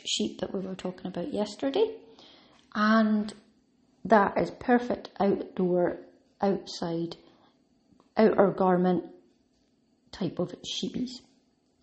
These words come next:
Or maybe you're thinking about something a bit soft and like a nice shawl or a cowl to keep your neck cosy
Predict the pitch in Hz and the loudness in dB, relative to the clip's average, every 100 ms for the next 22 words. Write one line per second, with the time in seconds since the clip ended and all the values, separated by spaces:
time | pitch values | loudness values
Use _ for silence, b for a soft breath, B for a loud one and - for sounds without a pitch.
0 | B B B B B B _ _ _ _ | B B B B B B _ _ _ _
1 | - 247 240 254 220 220 208 214 196 190 | 8 10 8 4 4 4 4 0 -2 -2
2 | 185 185 180 185 - 220 214 202 190 - | -6 -4 -4 -6 -4 -6 -4 -4 -4 -4
3 | - - 208 202 - 196 175 165 - _ | -8 0 0 0 -6 -4 -4 -6 -14 _
4 | 202 - 185 190 - - - - 196 190 | -12 -6 -4 -4 -6 -10 -10 -2 2 4
5 | 180 175 - - - 185 180 175 - - | 2 -2 -8 -18 -2 0 2 0 -4 -12
6 | - 208 180 170 - - - - 180 175 | -4 -2 0 -2 -4 -12 -10 -8 -4 -2
7 | 180 185 - - _ - 202 185 180 170 | -2 -2 -6 -20 _ -2 -2 -2 -6 -6